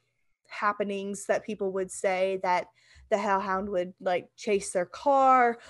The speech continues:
or follow them. Um, another part of it was, like, people trying to grab the handles of your door and trying to get in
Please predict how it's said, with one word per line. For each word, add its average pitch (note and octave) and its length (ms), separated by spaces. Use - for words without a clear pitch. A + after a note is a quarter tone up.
or G#3+ 100
follow B3 480
them. G#3+ 680
Um, F#3 500
another G3 540
part G3 320
of F#3+ 100
it F#3 240
was, F#3 460
like, F3 220
people G3 260
trying G3 440
to G#3 140
grab F#3+ 360
the G3+ 80
handles F#3 420
of F#3 100
your F3+ 120
door F3+ 500
and G#3 100
trying F#3+ 260
to F#3+ 60
get F3 220
in F3+ 340